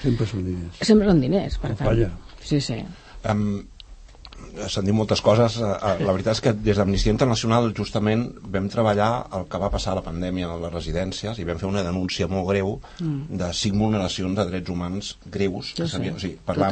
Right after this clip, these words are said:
Speaker 2: Totalment.
Speaker 3: vulneracions de drets humans del
Speaker 2: Totalment.
Speaker 3: que havia passat a les residències. I això el que ens va mostrar és que el mode-, el model residencial a Catalunya és fallit. I, i, i estic
Speaker 2: És
Speaker 3: d'acord
Speaker 2: fallit.
Speaker 3: amb tu.
Speaker 2: Mm.
Speaker 3: És fallit perquè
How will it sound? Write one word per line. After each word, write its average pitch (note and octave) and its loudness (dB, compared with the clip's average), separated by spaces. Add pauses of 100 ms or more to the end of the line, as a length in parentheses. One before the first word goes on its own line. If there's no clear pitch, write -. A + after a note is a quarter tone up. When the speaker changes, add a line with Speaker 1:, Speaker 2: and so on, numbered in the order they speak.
Speaker 2:
Totalment. A2 4
Speaker 3:
vulneracions F#2 0
de G#2 0
drets G2 -4
humans F#2+ 0
del E3 4
Speaker 2:
Totalment. D3+ 6
Speaker 3:
que C#3 4
havia D3+ 2
passat F#2+ -4
a F2+ -2
les E2+ -4
residències. E2 -6
I - -2
això G2+ 2
el G2+ 2
que D#3 0
ens C3+ 0
va A#2+ 6
mostrar G2+ 0 (540)
és - -2
que - 0
el F#2 4
mode-, E2 0
el F#2 -2
model F#2 -2
residencial F#2+ 0 (240)
a F#2 -10
Catalunya G2+ -4 (320)
és - -8
fallit. F#2+ -4 (320)
I, F#2 -8
i, D2+ -8
i E2 -6
estic D3 0
Speaker 2:
És - 2
Speaker 3:
d'acord F#3 2
Speaker 2:
fallit. C3+ 2
Speaker 3:
amb - 0
tu. C3 0 (240)
Speaker 2:
Mm. E3+ -8 (140)
Speaker 3:
És A2 -2
fallit B2 0
perquè - 2